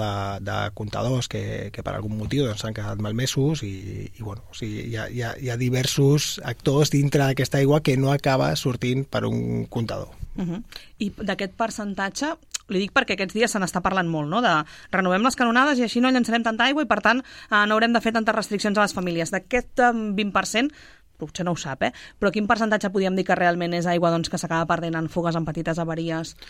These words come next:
Speaker 1: Podríem dir que al voltant del vuit per cent, però, però, bueno, pensi que això, clar, és un càlcul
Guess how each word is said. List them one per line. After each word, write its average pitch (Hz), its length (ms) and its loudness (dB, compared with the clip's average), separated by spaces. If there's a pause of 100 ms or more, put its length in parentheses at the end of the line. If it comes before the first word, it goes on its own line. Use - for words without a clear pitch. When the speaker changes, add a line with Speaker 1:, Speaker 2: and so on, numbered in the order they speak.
(280)
Speaker 1:
Podríem 143 340 6
dir 139 80 8
que 135 80 4
al 131 80 6
voltant 123 260 2
del 110 460 0
vuit 107 160 0
per 98 160 0
cent, 107 400 -2
però, 98 480 -2
però, 104 140 -2
bueno, 104 240 -4
pensi 107 240 -4
que 104 80 -6
això, 104 520 -2
clar, - 140 -6
és - 100 -8
un 135 60 -4
càlcul 110 640 -2